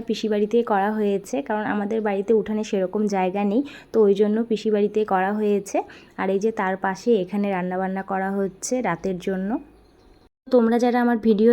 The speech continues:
দেখছো, আমার ভিডিও যদি কিছু ভালো লেগে থাকে, তো অবশ্যই একটা লাইক, কমেন্ট করো। আর যারা নতুন বন্ধুরা আছো, এখনও চ্যানেলটিকে সাবস্ক্রাইব করোনি, তারা সাবস্ক্রাইব করে আমার পাশে থাকতে পারো। তো এখন বাজে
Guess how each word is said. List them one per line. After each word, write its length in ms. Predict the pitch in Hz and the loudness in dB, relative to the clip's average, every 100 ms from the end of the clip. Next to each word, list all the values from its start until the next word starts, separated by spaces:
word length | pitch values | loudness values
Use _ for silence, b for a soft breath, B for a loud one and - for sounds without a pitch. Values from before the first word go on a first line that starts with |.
| 233 | 6
দেখছো, 260 | 208 202 - 247 | 4 4 0 2
আমার 140 | 220 196 | 2 2
ভিডিও 220 | 196 208 214 | 4 6 6
যদি 160 | 214 226 226 | 2 0 0
কিছু 160 | 220 220 | 0 0
ভালো 140 | 196 208 | 2 2
লেগে 180 | 233 233 233 | 4 2 0
থাকে, 180 | 226 269 277 | 0 0 0
তো 40 | - 185 | 0 2
অবশ্যই 380 | 208 226 - 247 | 2 0 -2 -4
একটা 140 | 240 240 214 | -2 -2 0
লাইক, 160 | 190 190 | -2 -2
কমেন্ট 280 | 208 214 226 226 | -2 0 0 2
করো। 160 | 214 262 B B - | 0 0 B B -6
আর 60 | 185 | 0
যারা 160 | 208 214 | 2 2
নতুন 180 | 214 254 254 | 2 4 6
বন্ধুরা 320 | 247 247 247 240 | 6 4 4 4
আছো, 140 | 220 277 - | 2 0 -2
এখনও 220 | 190 220 220 | -4 -2 -2
চ্যানেলটিকে 380 | 214 196 208 214 220 | -2 -2 0 -2 -2
সাবস্ক্রাইব 380 | 208 - 220 214 - | -6 -2 -4 -4 -2
করোনি, 320 | 233 226 226 277 B B | 2 2 2 -2 B B
তারা 160 | 202 196 | -6 -4
সাবস্ক্রাইব 360 | 202 - 220 214 - | -6 -2 -2 -2 -2
করে 140 | 220 208 | -2 0
আমার 140 | 214 214 | -2 -2
পাশে 200 | 202 - 220 | -4 -2 -4
থাকতে 220 | 214 - 233 | -4 -4 0
পারো। 180 | 226 285 - - _ _ _ B _ | 2 0 -2 -10 _ _ _ B _
তো 40 | 269 - | -2 0
এখন 200 | 180 247 254 | -2 4 4
বাজে 200 | 220 233 | 4 0